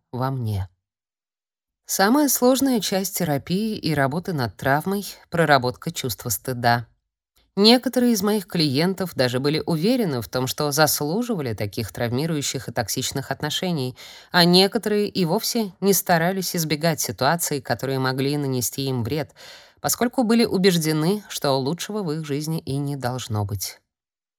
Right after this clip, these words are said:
Это невероятно грустно. И именно в этом кроется причина нашей уверенности в том, что травма — неотъемлемая часть нашей жизни.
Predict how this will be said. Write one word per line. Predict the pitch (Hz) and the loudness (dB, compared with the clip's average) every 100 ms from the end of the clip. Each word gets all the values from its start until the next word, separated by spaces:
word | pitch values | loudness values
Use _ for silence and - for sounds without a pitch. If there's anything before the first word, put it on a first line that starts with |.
| _ _ _ - | _ _ _ -10
Это | 175 196 180 | -8 -2 0
невероятно | 165 170 170 160 170 - 139 | 0 0 0 -2 -4 -4 -4
грустно. | 110 139 - 80 95 _ _ _ - - - _ _ | -4 -4 -4 -6 -12 _ _ _ -20 -20 -20 _ _
И | 185 | -2
именно | - - 269 269 262 | -2 0 0 2 2
в | 240 | 2
этом | 262 165 135 120 - - | 0 0 -2 -4 -8 -6
кроется | 165 220 240 233 | 0 0 0 -2
причина | 208 175 220 233 | -4 -2 -2 0
нашей | 147 170 - | -2 -4 -6
уверенности | - 127 165 190 151 - | -4 -2 0 0 -2 -4
в | 131 | -6
том, | - 180 | -2 -2
что | - 110 | -2 -4
травма — | - 151 220 185 117 104 - _ _ - | 2 2 4 2 0 0 -6 _ _ 0
неотъемлемая | 175 160 - 127 147 185 180 170 120 | 4 4 2 0 2 2 2 0 -2
часть | - 113 143 - - - | -2 -4 -4 -6 -10 -8
нашей | 131 120 117 131 | -4 -4 -2 -4
жизни. | 117 131 127 98 | -4 -4 -2 -4